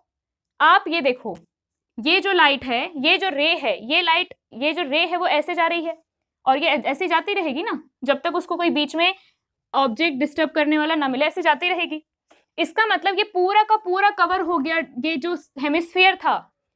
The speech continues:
है ना, यहाँ पे कोई ऑब्जेक्ट रखा होगा, वहां पे कोई ऑब्जेक्ट रखा हो, आप पानी के अंदर हो, you are inside the water, अ, light rays या फिर, अ, लाइट या फिर rays are traveling from water to air, इसका मतलब denser to rare,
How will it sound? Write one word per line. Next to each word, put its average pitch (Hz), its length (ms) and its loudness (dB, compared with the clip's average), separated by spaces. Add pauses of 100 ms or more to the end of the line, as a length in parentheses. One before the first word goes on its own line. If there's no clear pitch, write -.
है 311 80 -2
ना, 381 60 2
यहाँ 330 260 2
पे 370 120 -2
कोई 381 160 -2
ऑब्जेक्ट 339 360 0
रखा 339 180 -2
होगा, 349 240 0
वहां 302 220 -2
पे 359 100 -6
कोई 349 140 -6
ऑब्जेक्ट 277 300 0
रखा 262 160 -6
हो, - 80 -4
आप 359 220 6
पानी 330 240 2
के 370 120 -2
अंदर 311 280 0
हो, 254 100 -4
you 277 120 -2
are 330 100 2
inside 294 380 -4
the 359 100 -2
water, 370 300 2 (880)
अ, 254 160 2
light 311 500 4
rays 330 380 2
या 277 100 2
फिर, 262 220 -8 (100)
अ, 247 120 -2
लाइट 285 320 4
या 320 80 2
फिर 320 160 -4
rays 320 240 0
are 339 120 0 (260)
traveling 294 360 4
from 359 280 -2 (160)
water 277 340 4
to 427 140 -2 (100)
air, 285 180 4 (120)
इसका 262 220 -6
मतलब 302 340 -2 (440)
denser 294 400 2
to 415 180 -2
rare, 302 240 4